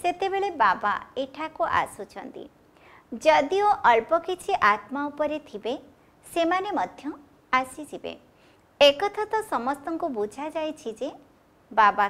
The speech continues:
କିଏ। ପ୍ରଥମେ ପ୍ରଥମେ ବାବାଙ୍କର ମହିମା ଶୁଣାଇବାକୁ ହେବ।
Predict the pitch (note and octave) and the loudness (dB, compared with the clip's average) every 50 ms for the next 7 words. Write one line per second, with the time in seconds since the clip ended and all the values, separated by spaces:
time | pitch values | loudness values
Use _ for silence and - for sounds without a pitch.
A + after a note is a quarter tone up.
0 | G3+ - - G#3+ G3+ A#3 D4+ - - - _ _ _ _ _ _ _ _ - D4+ | -2 -4 -6 -4 -2 -2 -4 -6 -10 -16 _ _ _ _ _ _ _ _ 6 6
1 | D4+ D4 - - G4 G4+ G#4 A4 G#4+ - B3+ G#3 G3 - - C4 A#3+ A#3 A3 - | 6 6 4 0 -8 -8 -8 -8 -2 0 0 0 0 -2 -6 -8 -6 -8 -8 -10
2 | - - - A3 B3 C4+ C4+ B3+ C#4 F4 F#4+ G4 - - G4+ G#4 G4 E4+ A#3 G3+ | -12 -14 -2 4 6 6 6 6 4 -2 -4 -4 -4 -4 -2 -2 -2 -2 -2 -2
3 | G#3 G#3+ C4 B3 B3 A3+ F#3 - - - _ _ _ - - - C4+ C#4 C#4+ D#4+ | -4 -6 -6 -4 -4 -4 -4 -6 -10 -16 _ _ _ -20 -14 -10 -8 -6 -6 -6
4 | F4 F4 E4+ F4+ F4 F4 - F4 D#4 D4 A3+ - | -8 -6 -4 -4 -4 -4 -8 -8 -6 -6 -6 -4